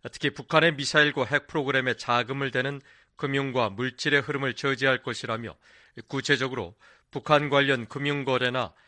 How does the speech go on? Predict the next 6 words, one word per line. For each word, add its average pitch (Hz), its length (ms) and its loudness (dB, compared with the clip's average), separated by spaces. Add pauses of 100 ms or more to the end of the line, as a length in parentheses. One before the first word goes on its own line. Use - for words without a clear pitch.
(240)
자금 123 500 0
도난을 139 380 0
막을 120 260 0
수 - 160 -6
있도록 113 400 -8 (300)
금융 143 420 -2